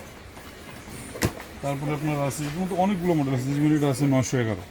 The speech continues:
নয়শো এগারো, এটা আমার পাইকারি বেশি পাঁচশো টাকা। তারপরে যে এটা আছে নয়শো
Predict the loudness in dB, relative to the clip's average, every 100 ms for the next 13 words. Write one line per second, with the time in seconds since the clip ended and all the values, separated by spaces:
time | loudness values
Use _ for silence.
0 | -14 -16 -16 -16 -16 -18 -18 -8 4 4
1 | 6 4 4 4 4 4 4 4 4 4
2 | 4 4 2 0 0 -2 -6 -8 -14 -18
3 | -16 -18 -18 -18 -18 -18 -18 -18 -16 -16
4 | -16 -14 -16 -4 -2 -2 -4 -16 -16 -12
5 | -8 -2 0 2 2 2 4 6 6 8
6 | 6 4